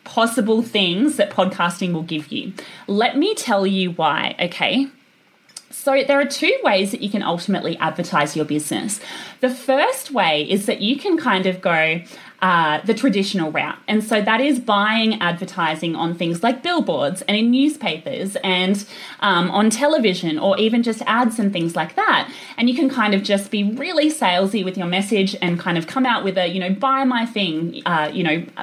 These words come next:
"Purchase from me." And that is what I call the kind of old style of marketing, and it doesn't fly anymore. So people get annoyed with those overtly sales messages,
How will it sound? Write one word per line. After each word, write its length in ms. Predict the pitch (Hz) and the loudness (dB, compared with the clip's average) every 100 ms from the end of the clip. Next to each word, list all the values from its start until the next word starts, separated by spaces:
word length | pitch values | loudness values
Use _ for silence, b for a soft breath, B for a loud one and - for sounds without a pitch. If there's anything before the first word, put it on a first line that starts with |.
| - | -2
"Purchase 440 | 269 262 302 - | 0 2 0 -4
from 240 | - 175 | -2 0
me." 200 | 160 127 - | 0 -2 0
And 260 | 190 202 B B B B B | 2 0 B B B B B
that 140 | 285 320 | 0 2
is 140 | 554 | 0
what 120 | 494 | 0
I 120 | 359 269 | 0 0
call 340 | - 208 190 | 2 2 2
the 160 | 190 202 | 0 0
kind 160 | 214 | 0
of 100 | 175 - | -2 0
old 260 | 165 180 | 0 0
style 380 | - - 208 196 | -4 0 2 2
of 100 | 202 | 0
marketing, 460 | 208 190 233 392 494 - | 0 -2 -2 -6 -6 0
and 120 | 294 | 0
it 180 | 277 - | 0 0
doesn't 480 | 277 330 605 508 254 | 2 2 0 -2 -8
fly 460 | - 208 175 170 | 0 2 4 4
anymore. 480 | 165 160 160 - 220 | 0 0 -4 -6 -8
So 320 | - 269 254 | 0 2 2
people 340 | 247 330 381 466 | 0 -2 0 0
get 100 | 453 | 2
annoyed 560 | 339 220 190 185 185 190 | 2 4 4 4 2 2
with 100 | 214 | 0
those 240 | 190 180 180 | 2 0 2
overtly 540 | 190 180 170 170 170 | 2 2 2 0 0
sales 440 | 180 180 160 175 190 | -2 -2 0 -2 -4
messages, 680 | 170 170 170 147 233 294 | -6 -6 -6 0 0 0